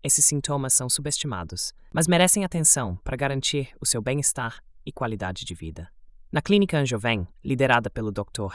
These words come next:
Hérico Oliveira, o cuidado com a saúde vascular é uma prioridade. Usamos exames modernos, como o Doppler vascular, junto com protocolos personalizados, para identificar alterações na circulação e monitorar a evolução do linfedema.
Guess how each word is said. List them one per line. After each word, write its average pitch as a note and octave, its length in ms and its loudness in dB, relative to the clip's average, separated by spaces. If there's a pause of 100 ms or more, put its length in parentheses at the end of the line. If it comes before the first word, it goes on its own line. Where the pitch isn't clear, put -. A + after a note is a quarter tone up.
Hérico C3+ 300 -2
Oliveira, F2+ 520 -4 (200)
o - 60 -6
cuidado D#3 380 4
com D#3+ 100 -4
a C#3 60 0
saúde C3 360 0
vascular A#2 560 -2 (400)
é C#3+ 60 -2
uma C3+ 120 0
prioridade. G#2 800 0 (480)
Usamos E3+ 380 6
exames D3+ 340 2
modernos, F#2 680 -4 (100)
como A2 220 -4
o - 20 -8
Doppler B2 360 2
vascular, G#2 640 -4 (280)
junto D#3 280 -2
com C#3 120 -4
protocolos B2+ 560 -4
personalizados, A2+ 1080 -2 (340)
para D#3+ 140 0
identificar D#3+ 540 0
alterações C#3 560 0
na C3 80 -6
circulação C3+ 680 -2 (360)
e D#3+ 60 0
monitorar D#3+ 680 2
a C3 100 -4
evolução A2+ 500 -2
do G2+ 80 -4
linfedema. D#2+ 580 -6